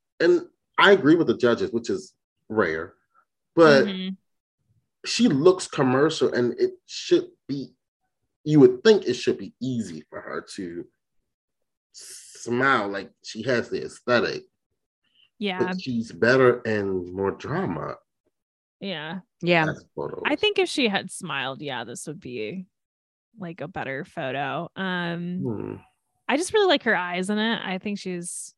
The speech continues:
Speaker 2: she's doing a
Speaker 3: Her
Speaker 2: good
Speaker 3: eyes
Speaker 2: job with
Speaker 3: do
Speaker 2: the
Speaker 3: look really
Speaker 2: eyes,
Speaker 3: good.
Speaker 2: but it's
Speaker 3: Yeah.
Speaker 2: also not, like, an eye photo shoot. It's supposed to be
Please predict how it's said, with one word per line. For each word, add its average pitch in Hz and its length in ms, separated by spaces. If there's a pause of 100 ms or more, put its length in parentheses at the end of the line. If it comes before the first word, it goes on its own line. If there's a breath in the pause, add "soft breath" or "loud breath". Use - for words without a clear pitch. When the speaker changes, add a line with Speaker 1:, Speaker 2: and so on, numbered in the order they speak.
Speaker 2:
she's - 200
doing 175 140
a 180 40
Speaker 3:
Her 165 60
Speaker 2:
good 131 60
Speaker 3:
eyes 131 180
Speaker 2:
job 127 80
with 160 80
Speaker 3:
do - 0
Speaker 2:
the - 60
Speaker 3:
look - 80
really 135 140
Speaker 2:
eyes, - 40
Speaker 3:
good. - 240
Speaker 2:
but 262 300
it's 202 140
Speaker 3:
Yeah. 233 40
Speaker 2:
also 208 200
not, 180 300
like, 180 180
an 175 100
eye 175 280
photo 165 360
shoot. 196 400
It's 190 180
supposed 175 240
to 170 60
be 160 200